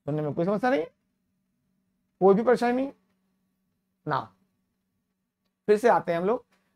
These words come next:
इंडिया वाला तो ले लिया, अब आते हैं फ्रांस के पास और अमेरिका के पास। फ्रांस का जो एडजेक्टिव है फ्रेंच है, अमेरिका का जो एडजेक्टिव है अमेरिकन है। तो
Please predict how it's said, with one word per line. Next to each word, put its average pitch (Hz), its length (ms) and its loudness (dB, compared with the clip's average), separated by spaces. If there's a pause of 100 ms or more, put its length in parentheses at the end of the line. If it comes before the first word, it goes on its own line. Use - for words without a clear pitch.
(240)
इंडिया 196 300 -2
वाला 226 160 2
तो 220 60 -2
ले 226 100 4
लिया, 226 220 -4 (540)
अब 233 120 4
आते 233 240 4
हैं 302 100 -2
फ्रांस 180 340 -2
के 196 100 -6
पास 139 380 -8 (1000)
और 196 120 4
अमेरिका 175 420 -2
के 185 100 -2
पास। 180 380 -4 (1040)
फ्रांस 185 560 2
का 254 140 2
जो 247 120 4
एडजेक्टिव 226 480 0
है 277 60 -2
फ्रेंच 185 360 -4
है, 269 160 -2 (340)
अमेरिका 185 360 -2
का 233 120 0
जो 226 120 2
एडजेक्टिव 208 460 -2
है 254 140 -6
अमेरिकन 175 440 -2
है। 110 120 -16 (1400)
तो - 120 -8